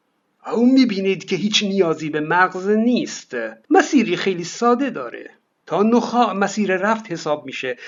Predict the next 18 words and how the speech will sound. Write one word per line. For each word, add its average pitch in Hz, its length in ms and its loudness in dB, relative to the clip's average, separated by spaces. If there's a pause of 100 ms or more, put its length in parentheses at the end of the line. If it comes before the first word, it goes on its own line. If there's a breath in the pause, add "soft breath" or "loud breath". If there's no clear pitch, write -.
(140 loud breath)
و 170 80 4
بعد 185 260 2
از 160 180 2
نخاع 202 420 2
مسیر 208 380 -2
برگشت 226 600 2
محسوب 127 460 -14
می‌شه. 139 400 -8 (160)
تحریک 226 480 -2
و 370 200 2
واکنش. 117 800 -6 (400)
نخاع 226 500 2
هم 160 260 0
کار 165 280 -2
چندانی 202 640 0
روی 147 200 -2
اون 170 200 -2
انجام 185 400 0